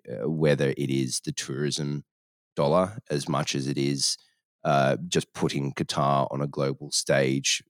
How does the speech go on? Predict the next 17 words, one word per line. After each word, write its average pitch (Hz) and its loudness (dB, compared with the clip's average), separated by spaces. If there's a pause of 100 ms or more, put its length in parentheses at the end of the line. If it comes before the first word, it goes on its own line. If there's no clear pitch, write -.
(360)
more 71 -2
for - -10
political 73 -4
reasons. 76 -2 (380)
It's - -4
hard 196 2
to - 0
say 69 0 (220)
whether 76 -2
they 71 2
would 71 -4
really 71 0
f-, - -12
see 69 0
this 69 -2
as 69 -2
a, 69 0